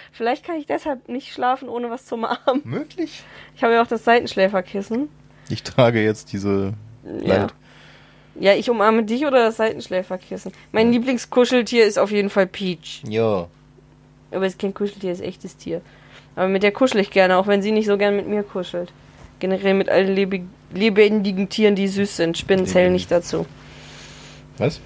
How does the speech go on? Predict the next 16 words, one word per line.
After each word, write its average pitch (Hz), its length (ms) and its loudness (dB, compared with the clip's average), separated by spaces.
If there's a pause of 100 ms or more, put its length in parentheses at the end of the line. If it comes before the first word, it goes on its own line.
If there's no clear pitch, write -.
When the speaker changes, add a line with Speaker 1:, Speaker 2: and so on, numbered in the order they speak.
(160)
Speaker 1:
Spinnen 196 340 -2
zählen 175 240 0
nicht 190 160 -2
dazu, - 220 -4
das - 80 -4
sind - 120 -6
Bastarde. - 460 -4 (480)
Speaker 2:
Aber 92 200 -4
sie, 90 100 -4
Speaker 1:
Ja. 87 80 0
Speaker 2:
sie, 87 100 -2
sie 87 200 0
leben 101 340 4
doch 90 180 4 (220)
und - 180 -14
sind 104 160 -16